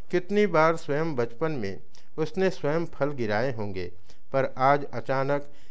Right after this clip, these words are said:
इस क्षण उसके मन में यह विचार कौंधा कि यह फल टूटकर नीचे क्यों गिरा। ऊपर क्यों नहीं गया?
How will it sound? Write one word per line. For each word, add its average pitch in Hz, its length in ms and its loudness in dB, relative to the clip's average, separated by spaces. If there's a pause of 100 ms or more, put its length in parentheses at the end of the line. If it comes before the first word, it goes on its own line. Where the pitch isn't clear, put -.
(120)
इस 170 160 -2
क्षण 180 280 0
उसके - 420 -2
मन 147 260 0
में 110 260 0 (380)
यह 160 140 2
विचार 143 440 2
कौंधा 123 500 0
कि - 380 -4
यह 165 200 2
फल 160 280 -2 (140)
टूटकर 147 400 -2
नीचे 120 400 -2
क्यों 165 300 -2
गिरा। 90 300 -2 (540)
ऊपर 175 320 2
क्यों 170 280 0
नहीं 123 240 0
गया? 90 300 0